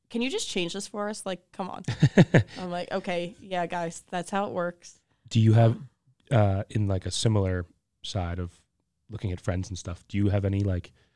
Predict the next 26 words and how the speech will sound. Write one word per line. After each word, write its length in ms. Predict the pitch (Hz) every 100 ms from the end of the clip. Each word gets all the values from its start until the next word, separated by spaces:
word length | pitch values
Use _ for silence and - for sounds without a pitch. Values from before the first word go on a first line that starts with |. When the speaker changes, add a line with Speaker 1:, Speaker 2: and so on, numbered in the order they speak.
| _ _
Speaker 2:
preferential 1080 | - 113 - 110 98 98 110 107 110 107 104 101
treatment 540 | - - 110 - 104 101
or 160 | 101
picks 440 | 98 - 107 - -
for 340 | - 107 104
anything? 340 | 110 104 107 101
Like, 180 | 87
do 100 | - -
you, 80 | 110
you 60 | 101
don't 120 | 82
get 100 | 92
to 60 |
pick 180 | - 104
your 80 | -
classes 360 | 85 87 90 85
early 260 | 82 82
or 40 | 82
anything 280 | 85 85
Speaker 1:
No. 20 | 80
Speaker 2:
special? 480 | - 82 87 85 _ _ _
Speaker 1:
That's 200 | - 214 254
another 440 | 240 247 247 269 _ _ _ _
huge 320 | _ 175 175 220
misconception. 760 | 220 269 262 339 - 269 262 _ _ _ _
Um, 220 | 208 185